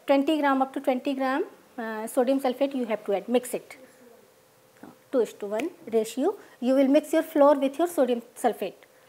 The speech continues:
so that whatever moisture is there,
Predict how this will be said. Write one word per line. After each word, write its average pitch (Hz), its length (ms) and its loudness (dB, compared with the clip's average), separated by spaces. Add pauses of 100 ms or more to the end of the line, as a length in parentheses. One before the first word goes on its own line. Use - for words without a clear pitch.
(300)
so 320 200 4
that 339 180 8
whatever 302 500 4
moisture 269 540 6
is 302 160 4
there, 262 240 6